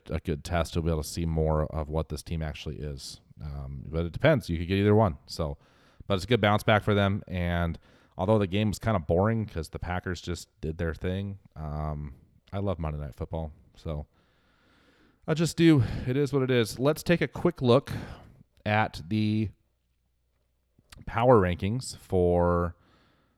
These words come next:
uh, the week that are now adjusted as, uh, week two ended. And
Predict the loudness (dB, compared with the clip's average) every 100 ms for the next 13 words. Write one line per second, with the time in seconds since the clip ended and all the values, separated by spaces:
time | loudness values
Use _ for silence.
0 | _ -6 -2 0 0 0 -2 -2 0 -2
1 | -2 -4 -4 -2 -2 -2 -2 -4 -4 0
2 | 0 0 -4 -4 -6 -14 _ -8 -4 -2
3 | -2 0 0 -2 -6 -10 -12 -14 -14 -8
4 | -4 -2 -2 -4 -4 -4 -4 -6 -2 -2
5 | -2 -2 -2 -2 -6 _ _ _ _ _
6 | _ _ -6 -4 -2 -2 -2 -2 -2 -4
7 | -8